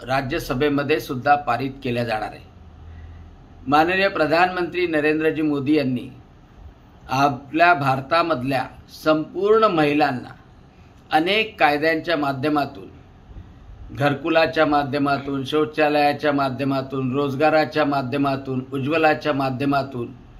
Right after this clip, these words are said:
आत्मनिर्भर बनवण्याचा प्रयत्न केलेला आहे.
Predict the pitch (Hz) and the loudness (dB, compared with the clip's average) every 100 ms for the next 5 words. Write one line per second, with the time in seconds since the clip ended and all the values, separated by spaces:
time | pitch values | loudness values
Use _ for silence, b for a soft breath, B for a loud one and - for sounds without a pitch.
0 | b b - 151 160 170 175 165 156 160 | b b 0 2 2 -2 -2 0 0 0
1 | 170 151 135 139 139 139 - 170 - 123 | 0 -2 -2 0 0 -2 -4 -4 -4 -6
2 | 127 - 127 117 98 87 - | -6 -10 -8 -8 -8 -14 -18